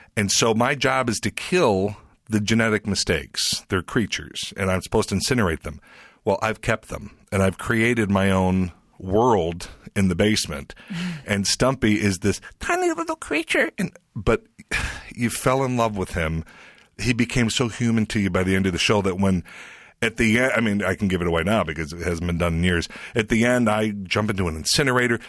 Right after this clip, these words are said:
Speaker 1: There was blood, uh, covered in blood top to bottom. There was a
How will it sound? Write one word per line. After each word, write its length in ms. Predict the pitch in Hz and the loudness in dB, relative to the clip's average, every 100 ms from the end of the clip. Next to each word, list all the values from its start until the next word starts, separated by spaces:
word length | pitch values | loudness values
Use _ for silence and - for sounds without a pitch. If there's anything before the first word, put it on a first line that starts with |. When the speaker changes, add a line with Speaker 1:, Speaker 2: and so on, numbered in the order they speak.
| - - | -20 -2
Speaker 1:
There 100 | 117 | 4
was 160 | 98 90 | 4 2
blood, 440 | 101 127 127 127 - - - 113 - 104 - _ | 0 2 4 2 -6 -16 -12 -12 -16 -20 -20 _
uh, 60 | 113 - - - | -8 -6 -10 -4
covered 380 | - 202 208 190 | 0 2 4 2
in 120 | 123 | 4
blood 300 | 120 123 113 | 4 2 2
top 260 | 113 110 | 0 0
to 60 | - | 0
bottom. 420 | 85 85 85 85 - - - | 0 0 0 -2 -6 -18 -6
There 100 | - | 2
was 120 | 120 | 4
a 100 | 117 | 2